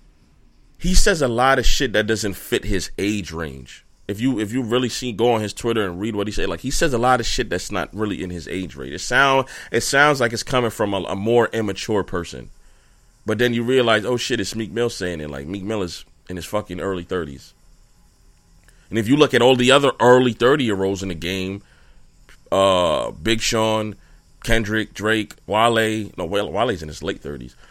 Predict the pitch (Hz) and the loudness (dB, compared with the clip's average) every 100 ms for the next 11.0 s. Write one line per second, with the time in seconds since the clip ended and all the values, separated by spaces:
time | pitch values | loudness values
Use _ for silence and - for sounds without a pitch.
0 | _ 95 101 123 127 185 190 160 151 143 | _ -2 0 -2 -4 0 0 2 2 2
1 | - 135 143 131 107 110 123 120 110 104 | 2 2 4 2 0 -2 0 4 4 4
2 | 90 82 - _ _ _ _ _ _ 127 | 2 -4 -10 _ _ _ _ _ _ 8
3 | 147 160 147 - 135 151 165 165 - - | 8 8 4 6 6 6 2 -8 -12 -10
4 | - 139 143 156 131 95 113 131 156 170 | -2 2 2 2 0 0 0 0 0 -4
5 | 175 175 175 202 196 208 226 247 - - | -2 -2 -2 -6 -6 -6 -8 -10 -20 -20
6 | - - 147 180 127 - 160 131 98 90 | -20 -6 -2 -2 0 6 8 8 0 -6
7 | - 85 80 78 78 78 78 - 65 50 | -6 -6 -6 -8 -8 -10 -14 -14 -14 -14
8 | - _ _ - - 117 175 139 120 - | -20 _ _ -10 2 2 4 2 2 0
9 | 151 127 98 - - 151 110 98 101 82 | -8 -4 -4 -4 -4 -2 -2 -4 -8 -10
10 | 98 127 113 107 98 95 85 120 110 76 | -8 -4 -4 -4 -4 -4 0 0 0 -2